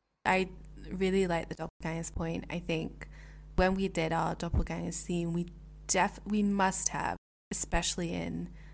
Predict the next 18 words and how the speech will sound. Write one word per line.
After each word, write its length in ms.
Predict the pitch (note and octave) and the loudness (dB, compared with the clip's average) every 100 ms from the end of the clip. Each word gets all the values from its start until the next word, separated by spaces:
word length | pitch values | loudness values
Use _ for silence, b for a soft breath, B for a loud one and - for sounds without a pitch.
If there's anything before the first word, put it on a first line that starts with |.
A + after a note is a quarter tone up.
| B | B
Black 240 | - - - | -4 -2 2
Swan, 600 | - F3 D#3+ E3 E3+ F3+ B B B B | 2 4 0 0 -2 -6 B B B B
touched 560 | - D#3 D3 - - - - | 0 2 2 2 2 0 0
on 720 | D#3+ E3 E3+ E3 E3 F3 - - - | 2 2 0 -2 -2 -4 -6 -12 -8
how 600 | - F3+ E3+ E3 E3 E3+ B B B B B B - | -4 0 2 4 2 -2 B B B B B B 2
doppelgangers 520 | F3+ E3+ E3+ E3+ E3+ | 2 4 0 0 -2
are 80 | - - | -4 2
often 340 | D#3+ - A3+ A3+ | 2 2 0 2
used 600 | A#3 A#3+ B3 - - - - - - - - - - | 2 2 2 4 4 2 -6 -18 -18 -16 -16 -16 0
in 120 | G#3 | 4
a, 200 | G#3 - - | 6 4 2
a 80 | G#3 | 0
queer 420 | - A3 G#3 G3+ | 2 4 4 4
way 400 | G3 F#3+ G3 G#3 | 4 2 2 2
to 120 | - | 0
kind 240 | G3 F#3 F3 | 0 0 0
of, 160 | E3+ | 0
like, 140 | E3+ | -2